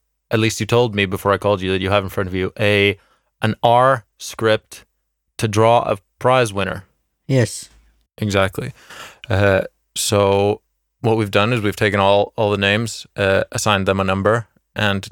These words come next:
Speaker 1: being incredible programmers, we are going to make the program pick a random number, and that's gonna be the winner.
Speaker 2: Between one and fifty-one.
Speaker 1: Between one and fifty-one.
Speaker 2: Oh.
Speaker 1: So do you want to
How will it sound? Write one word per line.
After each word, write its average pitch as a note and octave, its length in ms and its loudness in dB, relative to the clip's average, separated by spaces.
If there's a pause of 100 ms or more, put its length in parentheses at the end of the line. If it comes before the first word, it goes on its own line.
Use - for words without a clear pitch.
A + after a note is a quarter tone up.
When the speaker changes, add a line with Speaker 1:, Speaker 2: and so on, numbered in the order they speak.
Speaker 1:
being G#2 220 -2
incredible G2 400 -2
programmers, G2+ 600 -2
we G#2+ 80 0
are G2 80 0
going G2+ 220 -2
to G2 140 -8
make G2+ 340 -2 (560)
the A2 100 0
program G#2+ 580 2 (300)
pick - 380 -6 (120)
a A2+ 100 0
random A2 360 2
number, A#2+ 400 -2 (800)
and A2+ 100 0
that's G#2 160 0
gonna A2 140 -2
be A2 80 0
the A2 100 0
winner. A#2 280 -2 (500)
Speaker 2:
Between C#3 480 2
one C3 240 4
and A#2 120 0
fifty-one. F2+ 480 -4 (580)
Speaker 1:
Between G2 260 0
one F#2+ 120 4
and F#2+ 80 -2
fifty-one. G2 420 -2 (400)
Speaker 2:
Oh. E2+ 420 -4 (340)
Speaker 1:
So G2 360 4
do G2 160 -2
you G#2+ 120 0
want A2 320 0
to G#2 440 -2